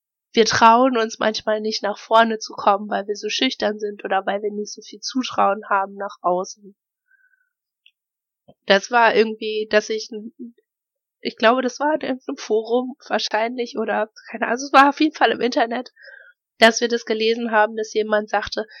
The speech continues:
„Ja, wir zeigen uns untersch-, also in unseren Unterschiedlichkeiten oder wir,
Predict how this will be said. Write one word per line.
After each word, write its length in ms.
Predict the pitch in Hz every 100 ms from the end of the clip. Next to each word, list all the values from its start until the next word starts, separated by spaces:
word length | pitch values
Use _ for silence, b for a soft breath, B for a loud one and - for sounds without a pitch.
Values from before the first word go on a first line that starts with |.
| B
„Ja, 200 | 226 233
wir 100 | 247
zeigen 420 | 247 240 220 262 240
uns 200 | 233 -
untersch-, 420 | 233 247 240 -
also 300 | 220 220 214
in 180 | 220 220
unseren 320 | 220 226 214
Unterschiedlichkeiten 1300 | - 285 269 247 262 - 247 - 214 214 - 226 226
oder 360 | 226 214 208 208
wir, 280 | 214 208 214